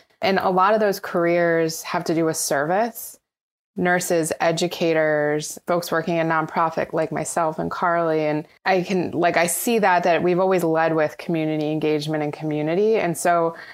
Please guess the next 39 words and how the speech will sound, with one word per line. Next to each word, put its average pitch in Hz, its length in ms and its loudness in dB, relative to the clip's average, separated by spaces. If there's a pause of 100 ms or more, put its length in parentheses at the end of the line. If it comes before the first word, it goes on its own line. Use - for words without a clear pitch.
(240)
actually 233 340 0
during 247 180 2
the 277 80 2
pandemic, 196 600 0
you 190 60 -2
know, 175 140 2
there 170 80 4
were 165 80 2
lots 160 240 0
of 160 80 -4
free 165 500 0
resources 226 840 0
and 151 120 -4
support. 208 560 0
And 160 240 0 (240)
the 180 160 0
first 220 460 -2
year 175 340 4
I 175 120 0
had 165 380 0 (720)
gotten 185 640 2
involved 170 640 2
with 160 380 0
the 160 320 0
Small 170 260 0
Business 165 320 0
Administration's 156 1040 -2
office 160 680 -2
here, 156 600 0
um, 160 280 -2
through 160 180 -4
Temple 170 300 -2
University, 156 600 0
and 180 100 0
I 160 100 -2
got 156 280 -4
some 156 160 -6
free 156 240 -4
consulting. 214 760 -2